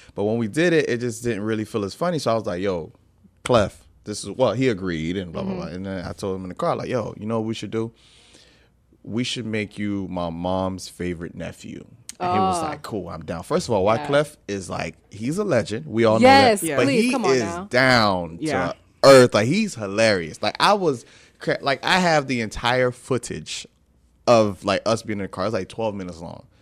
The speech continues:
Speaker 1: And then, um, he was like, "All right, let's do it." So we, we did the video. And then he was like, "Yeah, man, I really like what you're doing." And then I was like, "Yeah, man, I'm working on the project." He's like, "Man, I see, like, the Haitian community, they rally behind you
Speaker 3: Yeah.
Speaker 2: Mm-hmm.
Speaker 1: so well."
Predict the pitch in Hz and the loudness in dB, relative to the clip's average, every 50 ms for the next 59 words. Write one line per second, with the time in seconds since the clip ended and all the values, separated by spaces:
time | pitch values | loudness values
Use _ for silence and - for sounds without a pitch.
0 | _ _ _ _ _ _ _ _ - 92 95 90 87 90 90 87 87 87 87 85 | _ _ _ _ _ _ _ _ -10 -8 -6 -6 -6 -6 -6 -6 -6 -6 -6 -6
1 | 87 92 98 98 95 92 92 85 - 110 117 123 123 120 117 110 107 - 139 139 | -6 -6 -6 -6 -6 -6 -8 -6 -4 -4 -2 -2 -2 -2 -2 -4 -2 0 0 0
2 | 117 - - 107 107 101 98 95 82 - 107 117 - - 104 113 123 135 131 139 | 0 0 -4 -4 -4 -4 -4 -4 -4 -4 -6 -6 -4 -6 -6 -2 -2 -2 0 -2
3 | 135 123 123 117 104 104 98 98 101 104 - _ - 98 85 87 92 92 104 104 | -4 -2 -2 -2 -2 0 0 -2 -2 -4 -6 _ -12 -12 -8 -8 -8 -6 -6 -6
4 | 98 98 92 - 101 101 - - - - 123 131 131 123 120 120 117 120 117 113 | -6 -8 -8 -8 -8 -6 -6 -8 -8 -6 -4 -4 -4 -4 -4 -4 -6 -6 -6 -6
5 | 110 107 117 123 117 120 120 117 113 110 - - _ - - _ _ - 98 - | -6 -6 -6 -6 -4 -2 -2 0 -2 -2 -4 -10 _ -20 -20 _ _ -14 -12 -12
6 | - - 120 120 120 117 117 113 113 110 - _ - - 107 104 110 113 117 - | -6 -2 -2 0 0 2 0 -2 -2 -6 -10 _ -10 -8 -6 -6 -6 -6 -6 -8
7 | - 107 127 156 165 151 143 131 127 131 131 127 - 127 123 120 117 110 - 143 | -8 -8 -6 -6 -6 -6 -6 -6 -6 -6 -6 -6 -6 -6 -6 -6 -6 -2 2 2
8 | 139 139 135 139 131 127 135 131 117 120 - 107 101 - 117 110 104 104 104 104 | 4 4 4 2 -2 -2 -2 -8 -10 -6 -6 -6 -6 -4 -4 -4 -4 -4 -4 -6
9 | - - 117 110 107 104 98 95 - 104 110 113 117 - - - 104 110 120 117 | -6 -6 -4 -4 -2 -2 -4 -4 -4 -2 -2 -2 -2 -4 -8 -8 -8 -6 -6 -6
10 | 104 101 98 87 92 95 92 92 104 107 107 104 101 90 92 92 95 120 139 151 | -6 -8 -8 -8 -6 -6 -4 -2 0 0 0 -2 -4 -8 -10 -10 -6 -2 -2 -2
11 | 147 127 104 104 92 87 - 180 165 143 131 - 190 214 208 233 277 - 110 98 | -2 -4 -6 -8 -10 -6 -4 -4 -4 -4 -4 -8 -8 -10 -8 -6 -2 -2 0 0
12 | 92 110 170 202 196 170 143 123 113 - | 2 6 6 8 8 8 6 4 0 -6